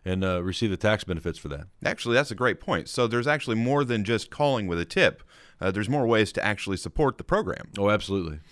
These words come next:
Speaker 2: If somebody has a question, maybe send it to us on Facebook or, or email us, uh, reach out to Chris, 'cause I think this is a great, a great opportunity for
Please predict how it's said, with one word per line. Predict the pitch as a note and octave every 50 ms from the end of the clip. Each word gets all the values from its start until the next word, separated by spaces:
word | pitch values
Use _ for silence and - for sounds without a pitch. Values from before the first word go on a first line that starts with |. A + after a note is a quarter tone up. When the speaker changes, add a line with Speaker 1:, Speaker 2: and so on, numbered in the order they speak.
| - - -
Speaker 2:
If | -
somebody | - - - G2+ F#2 F2+ F#2 F#2
has | E2 F#2+ G#2 G2 F#2 E2+
a | F2 D2+
question, | - - F#2+ - - - F2+ F2+
maybe | F2 E2+ E2 F2 F2 F2+ E2+
send | - - G2 F2+ F2+
it | G2+ -
to | - - F2+ E2
us | D#2+ E2 - - - -
on | F2 E2+ E2 D#2+ D#2
Facebook | - F2+ G2+ G2+ - - G2+ G2+ G2 -
or, | E2+ D#2 D#2 D2+ D2+ - - - - - -
or | - D2+ D2+
email | E2 F#2 F#2 F#2+ F#2+ F#2+ F#2+
us, | F#2 F#2 F#2 F#2+ - - - - -
uh, | - D2+ D2+ D2+ D2+ C#2 - _ _ _ -
reach | F2+ G2 G2 F#2 -
out | G#2 G2 -
to | F2+ E2
Chris, | - - F#2 A2 - - - - - - - -
'cause | - G#2+ G2
I | A#2
think | A#2+ - F#3 D#3
this | D#3 C#3
is | C3 C#3
a | C3+
great, | A#2 B2+ B2+ B2 A2+ - - -
a | G2 G#2
great | G2 F#2+ B2 C3+ - -
opportunity | A2+ A2+ - - - - B2 B2 A#2+ A#2
for | G#2 - - G#2+ G#2 G2 G2 F#2+ F2